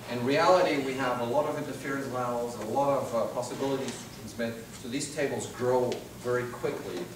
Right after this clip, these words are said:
and to learn this takes time and is not very steady. So therefore, the decision, okay?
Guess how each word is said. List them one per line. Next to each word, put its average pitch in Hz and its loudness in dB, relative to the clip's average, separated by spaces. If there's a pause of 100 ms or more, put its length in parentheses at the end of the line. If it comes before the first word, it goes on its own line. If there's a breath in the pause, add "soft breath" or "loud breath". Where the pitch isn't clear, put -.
(280)
and 110 -8
to 113 -8
learn 123 -2
this 101 -6
takes 104 -8
time 107 -6 (380)
and 101 -8
is 98 -8
not 98 -8
very 90 -8
steady. - -8 (580)
So 139 -10
therefore, 180 4
the - -2
decision, 139 -4 (440)
okay? 123 0